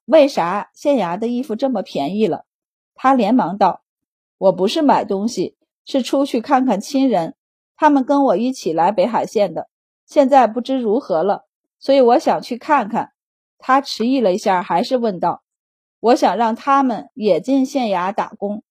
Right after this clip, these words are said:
只是其中有几个带孩子的，不知道大人们可要。”书记员立即道：“孩子没工钱。”朱三郎道：“小的不是这意思，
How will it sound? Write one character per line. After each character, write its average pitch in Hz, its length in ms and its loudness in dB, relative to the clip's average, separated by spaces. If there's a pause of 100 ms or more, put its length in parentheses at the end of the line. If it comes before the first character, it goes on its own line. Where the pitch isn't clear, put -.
(340)
只 240 140 -4
是 262 120 0
其 254 200 -6
中 285 160 2
有 247 140 4
几 254 120 -2
个 262 120 0
带 247 180 0
孩 151 260 -2
子 247 180 -2
的， 196 220 -4 (400)
不 285 120 -6
知 262 120 -6
道 262 180 6
大 254 220 2
人 214 120 -2
们 226 100 -4
可 - 200 -6
要。” 190 280 0 (580)
书 311 240 -2
记 285 180 -2
员 185 300 0
立 247 160 0
即 185 140 -6
道 180 280 -2 (240)
：“孩 - 260 2
子 269 120 0
没 190 160 0
工 180 180 -6
钱。” 156 320 -6 (500)
朱 226 140 0
三 202 200 0
郎 147 200 -4
道 - 240 -4 (160)
：“小 - 380 2
的 185 80 -2
不 180 220 -6
是 302 160 -2
这 247 160 4
意 185 180 -2
思， - 260 -12